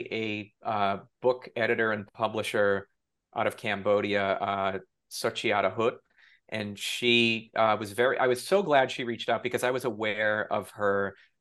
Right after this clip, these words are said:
um, publishing company, Avatar, and before that, she was involved with this other company, Sipa,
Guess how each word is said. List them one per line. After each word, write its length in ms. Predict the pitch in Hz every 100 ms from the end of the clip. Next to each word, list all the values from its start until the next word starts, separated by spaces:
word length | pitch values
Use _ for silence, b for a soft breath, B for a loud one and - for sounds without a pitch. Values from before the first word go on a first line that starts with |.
| _
um, 460 | 107 98 92 92 92 _ _ - _ _ -
publishing 420 | 123 117 - 104
company, 640 | 107 98 101 98 95 98 -
Avatar, 760 | 110 104 101 - 104 98 95 95
and 180 | - 104
before 260 | 104 110
that, 220 | 101 101
she 260 | - 104 98
was 120 | 98
involved 340 | 101 98 98 95
with 100 | 95
this 160 | -
other 240 | 101 101 98
company, 460 | - 101 95 98
Sipa, 640 | 92 - 98 104 90 90